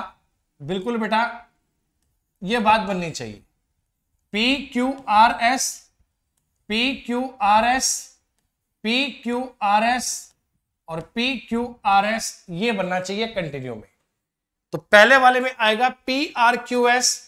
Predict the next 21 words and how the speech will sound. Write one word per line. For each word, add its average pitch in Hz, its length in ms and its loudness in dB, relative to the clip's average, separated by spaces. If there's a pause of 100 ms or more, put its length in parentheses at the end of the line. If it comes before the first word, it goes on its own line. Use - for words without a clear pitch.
(420)
पी 214 140 0
आर 240 140 4
क्यू 220 260 -2
एस 220 200 -4
इसमें 208 240 -6
भी 220 180 0
है, 233 160 0
इसमें 208 340 -6
भी 214 140 -2
है, 233 280 0 (200)
इसमें 196 300 -4
नहीं 214 200 -2
है। 180 280 -4 (840)
आगे 208 280 0
आएगा 247 320 0
बेटा 247 460 -4 (840)
पीआरएसक्यूएस, 240 1500 0 (840)
पीआरएसक्यूएस 233 1400 0
ऑप्शन 208 260 -4
नंबर 214 260 0 (120)
ए, 175 440 -2